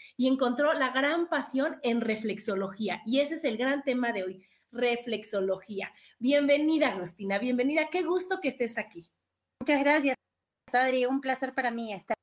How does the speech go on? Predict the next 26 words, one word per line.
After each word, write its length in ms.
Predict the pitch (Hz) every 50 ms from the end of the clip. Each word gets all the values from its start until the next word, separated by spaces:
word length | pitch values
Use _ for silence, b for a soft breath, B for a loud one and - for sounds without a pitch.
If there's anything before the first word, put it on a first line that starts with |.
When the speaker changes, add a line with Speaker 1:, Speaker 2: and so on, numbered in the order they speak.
| _ -
Speaker 2:
aquí. 440 | 214 208 202 - 233 220 208 - _ _ _ _ _ _ _ _ _ _ _ _ _ _ _ _ _ _ _ B B B B B B -
Speaker 1:
Y 100 | 302 320
platícanos, 840 | 330 359 349 226 233 415 302 302 294 262 339 285 262 208 196 - -
Speaker 2:
Contigo. 180 | - - _ _
Speaker 1:
platícanos, 920 | - 294 302 302 302 392 392 - - - 269 226 220 196 190 208 196 - B B B _ _
¿qué 80 | - 403 453 453 453
es 80 | 440 427
la 80 | 427 392 -
reflexología? 1080 | 330 - - 269 262 - - 254 233 233 226 226 - 285 277 247 170 - - - _ -
¿Qué 220 | - 311 302 269
es? 340 | 214 - - - - - - _ _ _ _ _ _ _ _ _ _ _ _ _ _ _ _ _ _ _ _ _ _ _ _ _ _ _ _ _ _ _ _ _ _ _ _ _ _ _ -
Speaker 2:
La 160 | 262 262 269
reflexología, 760 | 277 285 277 285 311 311 311 - 330 330 339 359 349 - 403 427 480 466 466 453 - - -
bueno, 340 | 240 247 262 262 262 254 254 - _ _ -
muchos 260 | 311 302 381 381 320
van 80 | 320
a 20 | 302
pensar 220 | 262 240 277 277 285 - _ _ _ _ _ _ _ _ -
que 80 | - 196
es 100 | 185 -
un 140 | 262 240 240
simple 420 | - - 254 262 254 - 254 247
masaje 400 | 240 226 214 - 226 220 - 226
en 80 | 208 196
los 100 | 190 -
pies, 1080 | _ - 269 247 - _ _ _ _ _ _ _ _ - 233 214 220 220 - - -